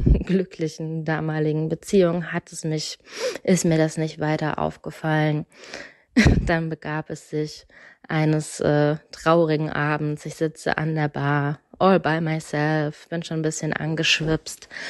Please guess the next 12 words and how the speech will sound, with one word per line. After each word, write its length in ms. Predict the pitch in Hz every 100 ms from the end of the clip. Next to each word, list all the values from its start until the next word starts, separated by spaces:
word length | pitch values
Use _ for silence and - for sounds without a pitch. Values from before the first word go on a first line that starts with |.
| - -
und 200 | 165 160
der 100 | 147
Barkeeper 720 | 139 143 147 - 151 151 143
reicht 280 | 147 151 -
mir 140 | 156
wieder 240 | 160 165 156
das 240 | 147 -
Guinness 340 | 147 143 147
mit 160 | 151 151
dem 100 | 165
Herz 460 | 151 156 156 - -
rüber. 460 | 156 151 151 151